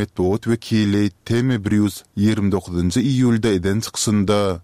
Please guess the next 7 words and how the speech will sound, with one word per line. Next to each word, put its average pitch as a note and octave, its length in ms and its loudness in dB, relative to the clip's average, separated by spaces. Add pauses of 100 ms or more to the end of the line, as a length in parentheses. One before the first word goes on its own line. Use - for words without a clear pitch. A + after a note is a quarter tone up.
(120)
Moskwanyň G2 720 -2
Amerikan G2 560 -2
prezidentiniň A#2 880 0 (240)
nä A2+ 280 0
derejede G#2+ 440 0
çynnyk G#2 440 -2
aýdygyny, G#2 680 0